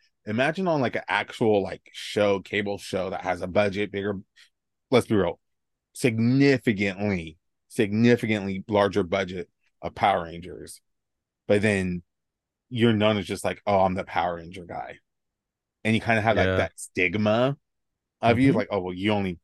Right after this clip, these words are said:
Speaker 1: do Power Rangers."
Speaker 2: Yeah, man,
Speaker 1: And you're,
Speaker 2: uh,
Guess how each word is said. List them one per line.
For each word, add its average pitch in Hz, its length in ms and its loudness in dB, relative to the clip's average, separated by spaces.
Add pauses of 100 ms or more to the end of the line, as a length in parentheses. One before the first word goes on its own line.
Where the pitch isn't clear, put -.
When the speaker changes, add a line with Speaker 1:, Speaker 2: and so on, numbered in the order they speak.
(120)
Speaker 1:
do 92 100 -6
Power 78 260 -6
Rangers." - 460 -20 (1120)
Speaker 2:
Yeah, 135 280 2
man, 107 280 4
Speaker 1:
And 104 160 4
you're, 95 200 4
Speaker 2:
uh, 80 100 -2